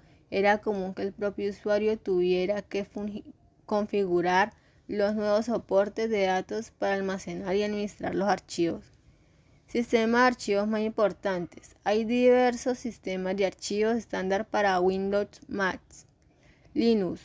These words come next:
Unix y el resto de sistemas operativos. En los últimos años, con el desarrollo de las nuevas tecnologías, se han ido diferenciando cada vez más. Por ejemplo, se han creado sistemas de archivos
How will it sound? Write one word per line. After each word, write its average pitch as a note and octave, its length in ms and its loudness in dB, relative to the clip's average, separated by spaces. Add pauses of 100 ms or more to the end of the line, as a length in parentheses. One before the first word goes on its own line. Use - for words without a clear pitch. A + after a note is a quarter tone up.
(320)
Unix G#3+ 600 -2
y G#3 180 -2
el G3 120 2
resto G#3 400 2
de A#3 140 0
sistemas F#3+ 640 -6
operativos. G3 800 -2
En G3 140 -6
los F#3+ 80 0
últimos A3+ 500 -2
años, G3 420 -4
con G#3+ 220 -6
el G#3+ 100 -2
desarrollo F3+ 800 -2 (320)
de G#3 100 -2
las G3+ 140 2
nuevas F#3+ 260 -4
tecnologías, F#3+ 800 -2 (320)
se G3+ 220 -4
han G3 160 -2
ido A3 180 0
diferenciando F#3+ 1040 -2 (380)
cada G#3 380 4
vez A3 180 2
más. A3 260 0
Por A3 180 -4
ejemplo, F#3+ 600 -4
se - 180 -8
han F#3 220 -4
creado A3 840 2
sistemas G3 800 -6
de G3+ 100 0
archivos A3+ 680 -2